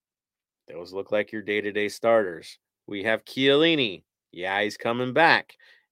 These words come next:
He's a starter when we want him to be and when he feels good enough to be one, right? Age matters. Then you have Maldonado. Serviceable players, got some experience, national teams, Olympics.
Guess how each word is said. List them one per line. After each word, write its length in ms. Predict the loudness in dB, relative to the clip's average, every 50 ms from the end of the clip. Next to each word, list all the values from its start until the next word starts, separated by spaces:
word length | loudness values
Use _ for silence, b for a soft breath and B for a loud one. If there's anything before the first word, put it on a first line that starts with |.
| _
He's 340 | _ _ -20 -20 -20 -18 -18
a 60 | -16
starter 640 | -16 -16 0 4 6 6 8 6 6 2 0 -2 -8 _ _ _
when 180 | -16 -12 -12 -10
we 100 | -10 -6
want 300 | -4 0 2 2 2 0
him 100 | -2 -6
to 100 | -8 -12
be 260 | -10 -10 -10 -8 -8 -8
and 120 | -6 -6
when 100 | -6 -6
he 80 | -6 -8
feels 320 | -6 -2 0 0 0 0
good 160 | 0 0 2
enough 260 | 2 2 2 0 0
to 120 | -2 -4 -2
be 180 | 0 0 0
one, 280 | 2 0 -2 -4 -4 -10 _ _ _ _ _ _ _ _ _ _ _ _ _ -4
right? 320 | 2 4 4 4 4 0 _ _ _ _ _ _ _ _ _ _ _ _
Age 260 | -10 -8 -8 -8 -4
matters. 520 | -2 0 0 0 0 -2 -6 -12 -18 -20 _ _ _ _ b b b b b b b b b b b b b b b b b b _ _ _ _ _ _
Then 140 | -6 -4 -2
you 80 | 0 0
have 100 | 0 2
Maldonado. 800 | 4 4 4 4 4 4 4 4 6 6 6 4 2 -2 -8 _ _ _ _ _ _ _ _ _ _ _
Serviceable 680 | -20 -16 -10 -8 -8 -6 -6 -8 -6 -6 -6 -4 -4 -6
players, 540 | -4 0 4 6 6 6 6 4 0 -4 -8
got 220 | -10 -10 -10 -10 -10
some 200 | -12 -10 -10 -10
experience, 720 | -10 -10 -8 -2 0 2 2 2 2 0 -2 -8 -12 -4
national 420 | 0 0 0 0 0 -4 -10 -12
teams, 320 | -10 -10 -12 -12 -12 -12 -12
Olympics. 680 | -6 -2 -2 -2 -2 -2 -4 -4 -4 -6 -14 -20 -20